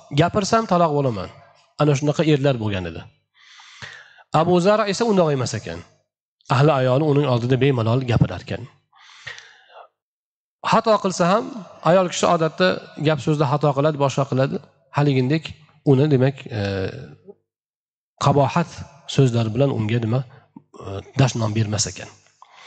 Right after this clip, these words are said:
Gapirardim, dashnom eshitmasdim. Va arqudu fa atasabbah. Uxlab yotardim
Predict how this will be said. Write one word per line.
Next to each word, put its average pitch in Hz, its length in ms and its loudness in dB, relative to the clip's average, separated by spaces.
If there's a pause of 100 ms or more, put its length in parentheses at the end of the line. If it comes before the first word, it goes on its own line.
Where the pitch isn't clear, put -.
(380)
Gapirardim, 190 640 0
dashnom 147 340 0
eshitmasdim. 123 600 -2 (1120)
Va 156 120 2
arqudu 214 360 2
fa 214 120 2
atasabbah. 185 680 0 (1600)
Uxlab 170 380 4 (680)
yotardim 147 600 2